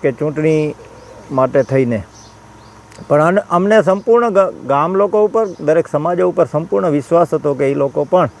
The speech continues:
હવે પરિવર્તન ઈચ્છે છે અને હવે સરમુખત્યાર શાહી જેવું જે શાસન કરી રહ્યા હતા એ લોકોમાંથી છુટકારો ઈચ્છી રહ્યા છે. કેમ કે અમારી સામે એક તો પૂર્વ રાજ્યમંત્રી અને ગુજરાતમાં જે પોતાને એક મોટું નામ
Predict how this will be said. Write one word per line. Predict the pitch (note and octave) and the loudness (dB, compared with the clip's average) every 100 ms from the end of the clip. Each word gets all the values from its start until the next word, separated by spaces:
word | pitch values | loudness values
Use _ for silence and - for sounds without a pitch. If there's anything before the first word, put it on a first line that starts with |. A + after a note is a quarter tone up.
| - - - - - | -20 -20 -20 -14 -2
હવે | B2 E3 F#3 - - | 4 6 4 0 -2
પરિવર્તન | C#3+ E3+ F#3+ F#3+ G#3 | 0 0 -2 -2 -4
ઈચ્છે | G#3 F#3 G#3+ | -4 -2 0
છે | F#3+ | 0
અને | G#3+ F#3 | 0 2
હવે | E3+ D#3 F3 | 4 6 4
સરમુખત્યાર | D#3+ D#3+ F3 F#3+ - F3+ F3 | 4 0 0 -6 -4 -2 -2
શાહી | C#3+ E3+ | 2 0
જેવું | D#3+ E3 E3+ D#3+ | 2 0 0 -2
જે | D3 D#3 | 0 0
શાસન | C#3+ B2+ - F3+ | 2 -2 -2 -4
કરી | E3 D#3 | 0 2
રહ્યા | D3 C#3+ | 4 4
હતા | C3+ C3+ | 4 2
એ | |
લોકોમાંથી | C3 C#3 C#3 C#3+ C#3 _ C#3 C3 C3 F3 | 2 0 0 -2 -2 _ -8 -6 -2 -4
છુટકારો | - D#3 - D3+ C3+ | -4 -6 2 4 4
ઈચ્છી | B2+ C3 | 0 -2
રહ્યા | A#2+ A#2 | -2 -2
છે. | G#2 - - - - - | -6 -10 -20 -20 -20 -2
કેમ | F3 F#3+ | 2 2
કે | A3 | 4
અમારી | G#3+ G3 G#3 G3+ | 2 4 2 2
સામે | G3+ G#3 G#3+ G#3+ G3+ | 0 2 2 2 2
એક | G3 E3+ | 0 -2
તો | |
પૂર્વ | G3 F#3+ G3+ | -2 0 2
રાજ્યમંત્રી | G3+ F3+ F3+ F#3+ G3 F3+ F3+ G3 D3 A2 - _ _ - - | 4 4 2 0 0 -2 -2 -2 -2 -4 -14 _ _ -20 -12
અને | C#3 D3 | -6 -2
ગુજરાતમાં | D#3+ F3+ F#3+ G3 F#3 F#3 | 0 2 2 2 0 0
જે | F3+ F3+ F3 E3 - - | 2 4 4 2 -2 -14
પોતાને | D3 E3 F3 F3 F3 | -8 -2 0 2 2
એક | E3+ C#3+ D3+ - - - | 0 -4 -8 -10 -20 -10
મોટું | D3 F3+ A#3+ A3 | -4 -2 0 2
નામ | G3 G3 | 2 0